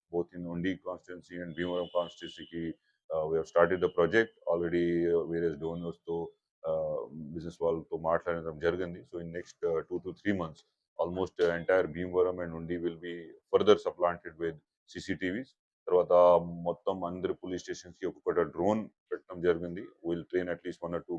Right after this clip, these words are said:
constables in every police station, uh, if possible, uh, lady constable, so that ఒక ఫైవ్ members, టెన్ members of policemen what they can do, sir, అన్నది ఒక డ్రోన్ తీస్తున్నారు.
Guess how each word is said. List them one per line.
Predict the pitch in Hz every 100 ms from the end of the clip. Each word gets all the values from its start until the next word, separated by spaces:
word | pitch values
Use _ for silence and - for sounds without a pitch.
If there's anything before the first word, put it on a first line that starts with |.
| -
constables | 87 82 87 85 80
in | 78 85
every | 87 85
police | 85 -
station, | 82 - 110 _ _ _ _ 82
uh, | 80 80 80
if | 82 82
possible, | 82 - 82 80 80
uh, | 78 - - _ 78
lady | 85 92 92
constable, | 90 85 85 95 156 _ _ _ _ -
so | 95
that | 95 85 90
ఒక | 85 87 85 85 78 - _ _ 80 80 _
ఫైవ్ | 90 90 90
members, | 87 85 -
టెన్ | 90 90
members | 87 90 90
of | -
policemen | 95 95 92 87
what | 82 87
they | 85
can | 87 85
do, | 85
sir, | 80
అన్నది | 92 107
ఒక | 101 92
డ్రోన్ | 101 98 87
తీస్తున్నారు. | 82 80 78